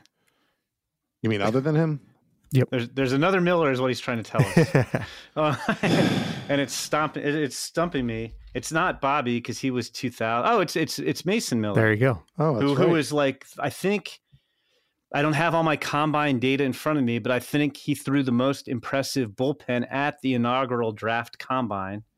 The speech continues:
Speaker 1: There you go.
Speaker 3: So, so there's one. Uh, so we're, we're missing two?
Speaker 1: Yeah, the, and one of 'em, uh, w-, the, you're missing the guy who debuted first.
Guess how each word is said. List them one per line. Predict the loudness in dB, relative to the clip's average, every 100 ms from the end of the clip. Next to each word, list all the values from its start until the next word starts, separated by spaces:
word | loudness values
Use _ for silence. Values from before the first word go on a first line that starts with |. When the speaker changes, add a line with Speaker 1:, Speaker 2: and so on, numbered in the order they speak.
| _ _ _ -4
Speaker 1:
There | -2 0
you |
go. | -2 -6 _ _ _ _ _ _ _ _ _
Speaker 3:
So, | -6 -2 -2 -2
so | -4 -6 -6 -8
there's | -2 -2 -2
one. | -2 0
Uh, | 0 -2
so | 0 0
we're, | 0
we're | 2 2
missing | 2 0 -4
two? | -2 -2 -2 -6 _ _ _ _ _ 2
Speaker 1:
Yeah, | 4 6
the, | 6 4 4
and | 4 4 0
one | 2 4 6
of | 4
'em, | 2 0
uh, | 0 2 0 -2
w-, | -2 0 0
the, | 2 0 2
you're | 2
missing | 2 2 0
the |
guy | 2 2 4
who | 2 0 -2
debuted | 0 2 2 -2
first. | 0 2 2 -2 -6 -18